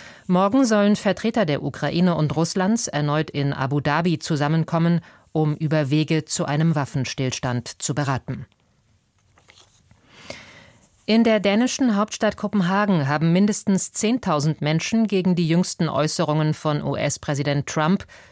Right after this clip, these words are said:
zum nato-Einsatz in Afghanistan protestiert. Zu der Kundgebung hatte der dänische Veteranenverband aufgerufen. Der Protestumzug sollte zugleich an die vierundvierzig dänischen Soldaten erinnern,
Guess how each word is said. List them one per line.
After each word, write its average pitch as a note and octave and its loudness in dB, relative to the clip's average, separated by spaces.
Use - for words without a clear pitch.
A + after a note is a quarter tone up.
zum E3+ 2
nato-Einsatz C#3 0
in C#3 -4
Afghanistan D3 -2
protestiert. - -6
Zu - -4
der C3 0
Kundgebung D#3+ 0
hatte D3 -4
der C#3+ -2
dänische D3+ 0
Veteranenverband D3 0
aufgerufen. B2+ -4
Der C3+ 0
Protestumzug G#3+ -2
sollte F#3+ -2
zugleich D#3 -2
an D3+ 0
die D#3 -2
vierundvierzig F3 -2
dänischen D#3+ 0
Soldaten C#3+ 0
erinnern, D#3 0